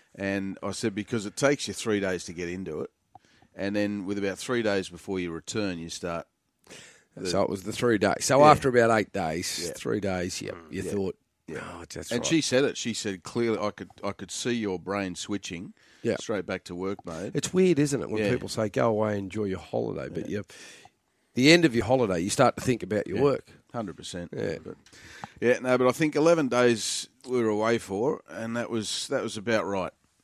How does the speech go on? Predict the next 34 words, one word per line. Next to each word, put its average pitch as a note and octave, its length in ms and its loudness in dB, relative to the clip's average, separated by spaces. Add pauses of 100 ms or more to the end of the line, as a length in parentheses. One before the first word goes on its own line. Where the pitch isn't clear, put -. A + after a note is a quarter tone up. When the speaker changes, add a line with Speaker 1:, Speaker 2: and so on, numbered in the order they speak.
(140)
Speaker 1:
in, G2 260 -6
in F#2+ 200 -8
Bali A2 380 0
in A2+ 120 -6
that, F#2+ 160 -6 (260)
those G2 240 -8
conditions, A2+ 640 -8
and F2+ 360 -10 (120)
felt, A2 380 -4
feel A2 220 -6
really G2 280 -2
relaxed, G#2 500 -4
and, F2+ 280 -6
uh, F#2+ 360 0
it - 60 -8
was F#2+ 120 -12
good, A2 240 -6 (240)
good A#2 180 -4
fun, B2+ 360 4
good D3 200 0
to C3+ 60 -2
get A2+ 140 4
out G2+ 160 4
of F#2+ 80 0
our F#2 140 0
culture G#2+ 400 -6
as F2+ 140 -6
well. A2 200 -4 (300)
Speaker 2:
Did E3 100 0
you F3 60 -2
get G#3+ 140 8
out F#3+ 80 10
and C#3 100 2
about? D3+ 300 4